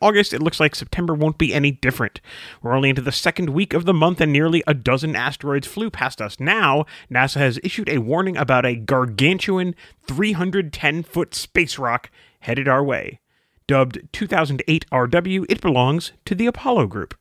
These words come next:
It was, uh, discovered in two thousand eight, which is why it's two thousand eight R W. It will come as close as six point seven kilometers to Earth. So the thing is, like, you wouldn't really think that, like, that, that's,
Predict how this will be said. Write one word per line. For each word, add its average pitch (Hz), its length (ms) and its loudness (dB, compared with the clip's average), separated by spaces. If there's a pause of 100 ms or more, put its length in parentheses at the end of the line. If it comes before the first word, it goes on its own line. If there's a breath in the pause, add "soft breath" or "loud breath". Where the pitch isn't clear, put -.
(260)
It 131 140 -4
was, 117 480 0
uh, 104 260 -2 (160)
discovered 143 420 0
in 139 80 -10
two 139 80 -14
thousand 135 280 -2
eight, - 320 -4
which 113 100 -10
is 104 80 -8
why 104 140 0
it's 101 260 -2 (160)
two 117 140 -4
thousand 98 280 -2
eight 104 160 0
R 110 140 -2
W. 147 320 4 (640 soft breath)
It 165 60 0
will 156 180 2
come 208 300 0
as 151 180 2
close 208 460 0
as 156 280 2
six - 320 -6
point 196 380 0
seven 170 380 0
kilometers 143 880 2 (300 soft breath)
to - 100 -14
Earth. 131 340 -4
So - 320 2 (380 loud breath)
the - 80 -14
thing 190 220 2
is, 104 340 0
like, 151 180 2
you 151 100 0
wouldn't 185 280 0
really 143 200 4
think 127 440 -2
that, 117 140 -4
like, 110 160 -8
that, - 180 -2
that's, - 240 -2